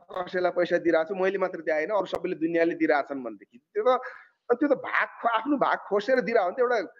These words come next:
कामदारले पनि टिडिएसको रूपमा पैसा खर्च गर्छ है, यो कुरा नबिर्स्यौँ, होइन? आफ्नो कर तिर्छ है, है, एकदम मजदुरी गर्ने मान्छेले पनि। त्यो पैसाबाट बनेका संस्थाहरू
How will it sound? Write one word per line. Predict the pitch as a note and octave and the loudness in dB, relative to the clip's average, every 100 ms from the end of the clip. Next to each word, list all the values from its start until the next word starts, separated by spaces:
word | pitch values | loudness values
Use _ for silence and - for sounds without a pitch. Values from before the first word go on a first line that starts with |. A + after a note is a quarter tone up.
| _ _ | _ _
कामदारले | - F3+ A3+ A#3 A#3 | -4 -2 0 -2 -2
पनि | A#3+ C4+ | -6 -8
टिडिएसको | C4 G#3 G#3+ A3 - | -8 -4 2 2 0
रूपमा | G#3+ G#3 A#3 | -6 -2 -2
पैसा | A3+ G3+ | 0 -2
खर्च | G3+ G3 F#3+ | 0 -2 0
गर्छ | F3 E3+ | 0 0
है, | F3 C4+ | -2 0
यो | G#3+ | -2
कुरा | G#3 F#3+ | 0 -2
नबिर्स्यौँ, | F3+ D#3+ D#3 B2 G2+ | 0 -4 -6 -8 -14
होइन? | - E3 | -10 -2
आफ्नो | C4 D3 D3 D#3 | 0 0 -4 -10
कर | C#3+ E3 | -2 -2
तिर्छ | E3+ F#3+ D#3+ | 0 -2 0
है, | A#2+ D#3+ C#4+ D3+ - _ _ - | 2 2 2 -2 -4 _ _ -4
है, | D#3 | -2
एकदम | F3 D#3+ E3 F3+ D#3 A2+ B2+ | 0 -2 -2 0 -2 -6 -2
मजदुरी | D3+ D3+ E3+ F3 | -2 2 2 2
गर्ने | D#3+ D#3 | 0 0
मान्छेले | C#3+ B2+ A2+ | -6 -6 -10
पनि। | - - _ _ _ _ _ _ - | -14 -20 _ _ _ _ _ _ -4
त्यो | B3 D4+ | 2 2
पैसाबाट | D4+ B3+ B3+ B3 A3+ G#3+ A3+ - _ - F3 F#3 | 4 2 0 -6 -6 -4 -6 -12 _ -4 -4 -4
बनेका | F3 F3+ F3 F#3 F#3+ | -2 -2 -2 -4 -2
संस्थाहरू | F#3+ F#3 - G3 D#3+ B2 A#2 C3+ G3+ A#3+ | -2 -4 -2 -2 0 -2 -4 -6 -6 -8